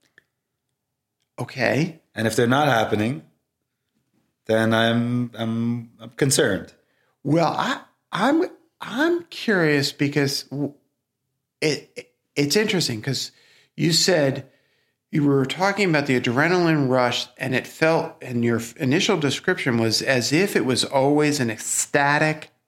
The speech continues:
Speaker 1: rush. And then I quickly brought you back to this whole experience of, except that time you blacked out on the highway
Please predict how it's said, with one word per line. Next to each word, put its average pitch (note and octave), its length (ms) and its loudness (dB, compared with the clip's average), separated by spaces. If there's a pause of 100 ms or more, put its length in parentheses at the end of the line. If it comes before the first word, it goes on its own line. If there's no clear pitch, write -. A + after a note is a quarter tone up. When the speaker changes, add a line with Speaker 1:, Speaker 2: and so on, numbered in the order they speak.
Speaker 1:
rush. A#2 720 -2 (420)
And B2+ 160 0
then D#3 120 2
I D3 120 0
quickly G#3+ 1000 -4 (760)
brought C#3 340 0
you D3+ 100 0
back C#3+ 460 0
to B2+ 100 -4
this A#2+ 240 -4
whole C#3 220 0
experience C3+ 560 -4
of, A#2 160 -2 (420)
except A#3+ 380 -4
that E3+ 180 0
time E3 260 0
you C#3 120 2
blacked C#3 540 -2
out B2 220 2
on A2+ 180 0
the G#2+ 60 -4
highway A2+ 960 -2